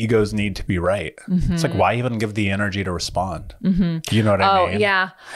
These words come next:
Speaker 1: And
Speaker 2: I
Speaker 1: it's like, and part of it, you want the rebuttal 'cause you'd be like, "Go fuck your mother."
Speaker 2: Yeah.
Speaker 1: Right? Like, that's how I think about it.
Speaker 2: <laughs>
Speaker 1: And, and I, and, and I, I, I work really, really hard because, like, I have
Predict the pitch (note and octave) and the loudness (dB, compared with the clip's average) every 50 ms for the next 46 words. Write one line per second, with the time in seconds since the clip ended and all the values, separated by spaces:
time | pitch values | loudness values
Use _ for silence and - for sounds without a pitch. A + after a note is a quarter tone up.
0 | - - - - C3+ C3 F4+ F4 - C3+ B2 - - D3+ C#3+ B2 A#2 D3+ F3 G3 | 0 4 6 6 6 6 4 2 2 2 2 2 0 -2 -2 0 2 4 4 4
1 | G3 D#3 D#3 C#3 A2 C3+ C3 B2+ B2 C3 C3+ C3+ - C#3 C3 B2 A2 G2 F#2 F#2+ | 4 4 4 2 2 2 2 2 4 2 0 0 0 2 2 2 4 4 4 4
2 | G2+ C3 D3+ E3+ - - C3 A#2 A2 A2 F#2+ F2+ - C3 - - - B2+ - - | 6 6 4 4 4 0 -2 0 0 0 0 -2 -4 -8 -6 -2 -2 -2 -2 -2
3 | - G2 G#2 G2 F#2 F2+ E2 - - - G#2+ - _ - - G#2+ - F3 G#2+ A2+ | -4 -6 -4 -4 -4 -6 -6 -8 -8 -10 -10 -12 _ -2 0 2 2 2 2 0
4 | A#2 - - - - - B2 A#2+ - C#3 C3+ - - A2 G#2 F#2 F#2+ G#2 - C3+ | -4 -6 -10 -10 -4 -2 0 2 4 2 2 2 2 0 2 2 0 -2 -4 -4
5 | B2+ B2 B2 A#2+ C3 C3+ C#3 C#3+ C#3+ D3 - - - G#4 - - - - C#3 C3+ | -4 -2 0 0 2 2 4 4 4 4 2 2 -2 -4 0 0 0 2 4 2
6 | C#3+ D#3+ - - C#3 D3 C#3 B2 B2+ C#3 C3+ - C3+ C3 B2+ B2+ A#2 F2 G#2+ A#2+ | 2 2 2 0 0 2 2 2 2 2 0 0 2 2 2 0 -2 -2 -2 0
7 | A#2+ A#2+ A#2 B2 A#2+ - - G2 A#2+ G#2+ G2+ - _ - - A#2 A#2 F#2+ G#2+ A2+ | 0 2 0 0 -2 -2 0 0 0 0 -2 -8 _ -4 -2 -2 -2 -2 -6 -4
8 | A2 A2+ C#3 C3 - - A2 A2 A#2+ A#2+ A2+ A#2 A2+ A2+ A2 A2 G#2 G2 - - | 2 2 4 4 2 0 0 2 2 2 2 0 0 0 0 0 0 0 0 0
9 | G#2 G2 G#2 A#2 C3+ D3 D#3 D3 - - - - - - - C3+ C#3+ C3+ D3+ C#3 | 0 2 2 2 2 2 0 -2 -8 -14 -20 -20 -10 -2 2 4 6 6 6 6
10 | C#3 C3+ B2+ - - - D3 E3 D#3+ D#3 E3 C#3+ | 6 4 2 2 0 0 2 2 2 2 2 2